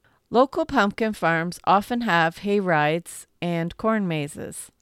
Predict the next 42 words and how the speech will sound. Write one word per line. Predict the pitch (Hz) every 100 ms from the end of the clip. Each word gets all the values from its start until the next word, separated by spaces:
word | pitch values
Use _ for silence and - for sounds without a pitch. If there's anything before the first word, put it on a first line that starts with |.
| _ _ _
This | 233 247
is | 277
a | 254
classic | - 196 185 - 196
fall | - 180 170
field | - 180 156 147
trip | - 135 -
for | 160
the | 156
family | 151 180 170 160 143 139 170 - - _
and | 180 180
perfect | 202 208 - 165 - - - _ -
around | 175 170 165 160 -
Canadian | 185 165 160 160 160 160
Thanksgiving. | 160 160 156 - 160 156 151 - 156 _ _ _ _ _ _ - - -
I | -
can | 185 208
still | - - 247
picture | - 254 - 254
my | 240 233
son, | 233 190 170 160
who's | 165 165 -
now | 175 180 190
eighteen, | 190 185 - 185 170 151 156 - _ - -
when | 165
he | 165 185
was | 190 202 185
little, | 170 156 151 165 - - -
pretending | 202 196 208 214 226
to | 226
talk | 226 - 185 175 - - _ _
on | 180 180
a | 175
corn | - 220 214
cob | 185 156 147
that | 139 -
he | 165
had | 165
found | - 190 170 143 156
on | - 160
the | 160
ground, | - 180 151 143 190